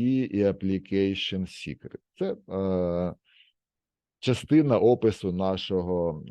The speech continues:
застосунку, до якого ми маємо доступ. Е, grant type — це просто текст, він напряму переноситься, а решту даних ми витягуємо із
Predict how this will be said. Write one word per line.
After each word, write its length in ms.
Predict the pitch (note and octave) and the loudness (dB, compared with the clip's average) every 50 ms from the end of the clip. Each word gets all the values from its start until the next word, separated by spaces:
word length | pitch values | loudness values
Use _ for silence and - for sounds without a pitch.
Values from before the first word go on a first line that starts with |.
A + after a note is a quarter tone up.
| D#2 | -6
застосунку, 680 | F2 G2 F#2 - G#2+ G2+ - - C#3+ C#3+ C#3 B2 - G#2+ | -4 -4 -2 -2 -2 -4 -2 -4 -4 -4 -4 -2 -2 0
до 100 | F2+ F#2+ | 2 2
якого 280 | E2 D2+ - - G2+ F2+ | 2 0 0 0 0 0
ми 120 | D#2+ D2 | 0 -4
маємо 340 | - C#2+ D#2 D2+ D2+ C#2 C#2 | -6 -6 -6 -6 -6 -8 -10
доступ. 380 | C2+ - - - _ _ - _ _ _ _ _ _ _ _ _ _ _ _ _ _ _ _ _ _ _ _ _ _ _ _ _ _ _ _ _ _ _ _ _ _ _ _ - _ _ _ _ _ _ _ _ _ _ _ _ _ _ | -12 -14 -18 -20 _ _ -20 _ _ _ _ _ _ _ _ _ _ _ _ _ _ _ _ _ _ _ _ _ _ _ _ _ _ _ _ _ _ _ _ _ _ _ _ -20 _ _ _ _ _ _ _ _ _ _ _ _ _ _
Е, 320 | G#2+ G#2 A2 A2 G#2+ G#2+ G#2+ | 2 4 6 8 8 6 6
grant 440 | G2+ G#2+ B2+ D3+ F3 F#3 F3+ D3 | 6 4 4 4 4 4 0 0
type — 320 | - F#3 D#3+ C#3+ C#3 C3+ B2 | 2 4 6 6 6 4 2
це 160 | - - D3+ | 2 2 2
просто 460 | B2 - C#3+ C#3+ C#3+ C3+ - - C3 A#2+ | 2 4 6 6 6 4 4 0 -2 -2
текст, 460 | - - A2 G#2+ G#2 - - - _ _ _ _ _ _ _ _ _ _ | 0 0 0 0 0 -4 -12 -20 _ _ _ _ _ _ _ _ _ _
він 260 | C3+ A#2+ B2+ A#2+ G#2 - _ _ | -4 -4 -4 -4 -4 -8 _ _
напряму 680 | - F#2+ F#2 A2 A#2 A2 - - G#2+ G#2+ G2+ G2 F#2 F2+ | -10 -6 -2 2 2 2 2 4 2 2 2 0 -2 -2
переноситься, 920 | - - E2+ E2+ F2 D#2+ D2+ D2 D2 D2 - F#2+ F#2+ - - D#3 D#3 D#3 D3 - - - - - - _ _ | -4 -4 -2 -2 -2 -4 -4 -6 -8 -8 -8 -10 -10 -8 -8 -8 -8 -8 -12 -16 -20 -20 -20 -20 -20 _ _
а 160 | A2+ A#2+ A#2+ | 2 4 6
решту 400 | B2 D3 E3 E3+ - - E3+ D#3+ | 8 8 6 6 4 2 0 0
даних 480 | D3 C3+ D3+ D3+ D3 D3 C3+ B2+ - - | 4 4 4 4 4 4 0 -2 -4 -4
ми 160 | D3+ E3 E3 | -2 0 2
витягуємо 920 | C#3 A#2+ G#2 - - A2+ A#2 B2 B2+ A#2 A#2 A#2 A2+ A2 A2 G#2+ G#2 G#2 G#2 - | 2 2 0 0 0 2 2 2 0 0 0 0 0 0 0 -2 -4 -4 -4 -4
із 360 | G#2 G#2 G#2 G2 F#2+ F2 E2 | -4 -4 -4 -4 -4 -6 -6